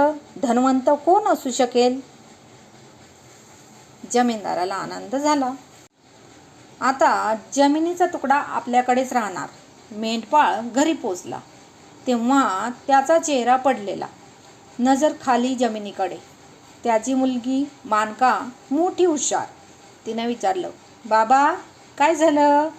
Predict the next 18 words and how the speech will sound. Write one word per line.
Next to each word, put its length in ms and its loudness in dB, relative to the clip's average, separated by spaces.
सरपंच 420 2
काय 260 2
म्हणाले?" 680 2
मेंढपाळानं 760 2
भला 440 2
मोठा 400 2
उसासा 460 -2
सोडला 520 -2
आणि 340 -10
तो 80 -6
म्हणाला, 380 -12
"मला 280 0
वाटतं 440 0
जमिनीचा 520 2
तुकडा 360 -2
गेला 300 -2
आपल्या 280 0
हातातून. 460 -8